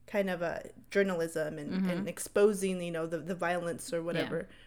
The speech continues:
Speaker 1: was his way of, of trying to cope with that trauma of being humiliated.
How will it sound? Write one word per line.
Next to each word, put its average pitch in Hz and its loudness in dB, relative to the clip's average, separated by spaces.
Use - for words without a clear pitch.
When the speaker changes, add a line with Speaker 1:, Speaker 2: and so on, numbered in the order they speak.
Speaker 1:
was 185 0
his 190 2
way 175 4
of, 160 2
of 185 -4
trying 175 -2
to 185 -6
cope - -6
with 180 -4
that 165 0
trauma 170 -2
of 165 -10
being 160 -6
humiliated. 165 -6